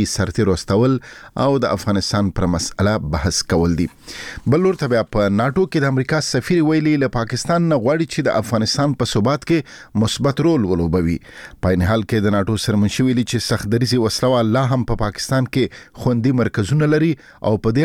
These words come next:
اړه له اسلام آباد سره اندېښنې شریکې شوې دي. د موضوع جزئیات له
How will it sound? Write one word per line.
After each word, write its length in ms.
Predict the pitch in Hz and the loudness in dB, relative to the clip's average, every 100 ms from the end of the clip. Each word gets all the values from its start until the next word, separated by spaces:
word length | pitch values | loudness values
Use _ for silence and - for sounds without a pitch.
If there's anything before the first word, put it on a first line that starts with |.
| 147 | 2
اړه 260 | 147 120 | 2 2
له 140 | 113 - | 0 0
اسلام 320 | 113 107 107 | -2 0 0
آباد 200 | 175 - | -2 -2
سره 120 | 123 90 | -2 0
اندېښنې 460 | 98 92 - 160 147 - _ - - | 0 -2 0 -2 -2 -6 _ -8 -2
شریکې 320 | 104 90 107 | -2 0 -2
شوې 180 | 98 78 | 0 0
دي. 60 | 80 - - - - - - - | -2 -6 -14 -20 -20 -20 -20 -4
د 80 | 120 | 0
موضوع 180 | 147 151 127 | 2 2 0
جزئیات 360 | 147 143 143 - - | 0 0 0 -4 -2
له 120 | 107 | 0